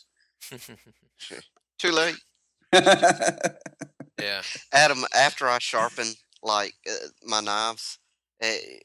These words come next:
Speaker 2: after a year or so, I end up at Dan's place, and I pretty much just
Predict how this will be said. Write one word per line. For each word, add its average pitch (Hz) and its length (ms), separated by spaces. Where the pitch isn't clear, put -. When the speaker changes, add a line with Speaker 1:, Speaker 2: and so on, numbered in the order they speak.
Speaker 2:
after 151 300
a 120 60
year 135 220
or 131 40
so, 147 360
I 110 240
end 131 240
up 127 180
at - 120
Dan's 113 380
place, 117 500
and 107 160
I 107 220
pretty 123 160
much 113 340
just - 260